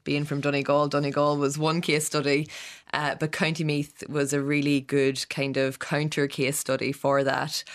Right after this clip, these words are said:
Both counties with quite different regions within the county boundaries,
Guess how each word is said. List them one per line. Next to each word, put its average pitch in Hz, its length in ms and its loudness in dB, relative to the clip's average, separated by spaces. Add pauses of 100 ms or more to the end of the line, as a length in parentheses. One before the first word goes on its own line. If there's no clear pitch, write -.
(300)
Both 160 240 2
counties 143 500 0
with 135 260 -2
quite 143 500 0 (420)
different 151 400 0
regions 143 420 0
within 143 280 0
the 143 60 -2
county 143 300 -2
boundaries, 156 800 0